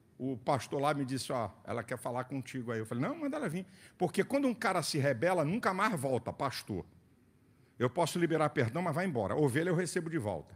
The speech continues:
Pastor, não. Perdoa e segue seu caminho. Esses que se rebelaram lá, uns dois ou três voltaram, pediram perdão lá na igreja. "Pode ir embora, aqui não fica." Aí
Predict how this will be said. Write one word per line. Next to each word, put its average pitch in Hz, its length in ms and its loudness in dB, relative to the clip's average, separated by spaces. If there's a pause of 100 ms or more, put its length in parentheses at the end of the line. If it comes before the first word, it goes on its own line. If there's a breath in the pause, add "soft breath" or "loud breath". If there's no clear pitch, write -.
Pastor, 151 360 -2
não. 101 220 -4 (1080)
Perdoa 151 440 6
e - 40 2
segue 185 280 0
seu 185 180 -2
caminho. 113 400 0 (440 soft breath)
Esses 226 420 10
que - 100 -2
se 170 100 4
rebelaram 175 460 4
lá, 214 420 4 (160)
uns 180 220 2
dois 220 240 8
ou 214 100 4
três 202 280 2
voltaram, 190 440 2
pediram 175 320 2
perdão 143 340 2
lá 147 120 2
na 139 100 2
igreja. 147 380 -2 (200)
"Pode 165 240 4
ir 240 40 0
embora, 101 380 -2
aqui 98 260 -2
não 220 100 0
fica." - 400 -2 (440 soft breath)
Aí 190 220 4